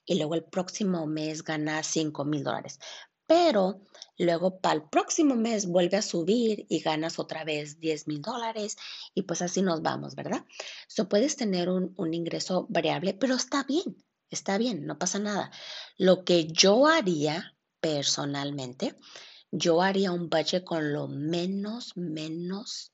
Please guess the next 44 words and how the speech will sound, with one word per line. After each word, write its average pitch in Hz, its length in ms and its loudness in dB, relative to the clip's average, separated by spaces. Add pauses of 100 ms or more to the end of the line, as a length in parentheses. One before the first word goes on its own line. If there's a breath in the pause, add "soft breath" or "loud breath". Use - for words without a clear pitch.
dinero 147 400 -4
que 135 220 -4
gane. 120 340 -10 (420 loud breath)
Por 156 140 2
ejemplo, 147 460 -2 (300 loud breath)
con 170 180 2
los 160 120 -2
números 180 380 -2
que 190 140 -4
les 156 160 -4
dije - 240 -6
ahorita, 214 320 -2
yo 185 120 0
diría, 170 300 2
"Ok, 254 180 0 (120)
pues 175 140 2
lo 160 100 0
mínimo 208 360 0
que 156 120 -4
gano 165 240 0
son 175 180 -4
cinco 175 300 -2
mil 147 260 -2
al, 156 260 -2 (400 loud breath)
al 147 200 2
mes", 147 320 -2 (100)
un 165 160 2
decir, - 480 -2 (200 soft breath)
si - 200 -4
tengo 147 300 -2
un 160 80 -2
negocio 151 440 -4
variable. 175 460 0 (540 loud breath)
Pero 156 200 4
lo 147 140 0
que 151 80 -6
ustedes 170 380 2
vieron, 175 360 2
pues, 170 280 -2
varía 151 720 0
de 151 160 -2
mes 135 260 -4
a 135 60 -6
mes. 202 320 -2